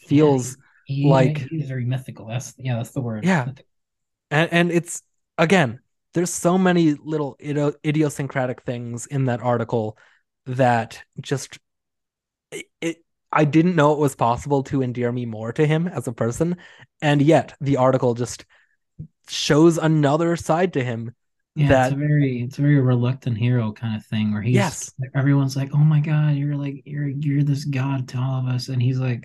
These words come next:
Speaker 1: "I'm just a guy." Like,
Speaker 2: Yeah.
Speaker 1: <laughs>
Speaker 2: And, and,
Speaker 1: I'm just
Speaker 2: and he
Speaker 1: a
Speaker 2: was very adamant about that, that he was just
Speaker 1: Yeah.
Speaker 2: a person. And
Speaker 1: Yeah, and that's how he helped
Speaker 2: it's
Speaker 1: people. It's like, "Oh my God, Mister Rogers, you're my hero." And he's like, like,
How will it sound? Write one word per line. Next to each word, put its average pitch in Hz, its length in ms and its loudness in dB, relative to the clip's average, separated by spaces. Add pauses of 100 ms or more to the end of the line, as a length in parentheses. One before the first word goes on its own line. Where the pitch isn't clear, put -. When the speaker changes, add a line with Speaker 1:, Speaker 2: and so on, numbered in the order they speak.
Speaker 1:
"I'm 123 160 0
just 127 320 -6
a - 40 -10
guy." 104 460 -10
Like, 110 260 -12
Speaker 2:
Yeah. 214 260 4
Speaker 1:
<laughs> - 60 2 (480)
Speaker 2:
And, 175 260 4
and, 175 140 6
Speaker 1:
I'm 170 100 4
just 156 140 2
Speaker 2:
and 175 100 6
he 185 60 6
Speaker 1:
a - 20 6
Speaker 2:
was 180 160 4
very 175 240 4
adamant 156 380 2
about 113 240 -8 (140)
that, 113 260 -4
that 120 120 -2
he 143 140 0
was 127 320 4
just 117 280 -6
Speaker 1:
Yeah. 117 100 -2
Speaker 2:
a 143 60 -6
person. 120 500 -4 (100)
And 117 460 -2 (160)
Speaker 1:
Yeah, 160 140 -6
and 131 100 -4
that's 113 140 -10
how 131 80 0
he 127 80 4
helped 127 140 2
Speaker 2:
it's 139 80 -2
Speaker 1:
people. 151 180 -2
It's 135 180 -8
like, 131 160 -6
"Oh 160 80 0
my 175 120 0
God, 175 220 0
Mister 165 300 -2
Rogers, 165 520 -6
you're 156 200 -2
my 151 200 -4
hero." 156 280 -4
And 143 100 -2
he's 151 140 2
like, 131 200 -4 (600)
like, 123 160 -8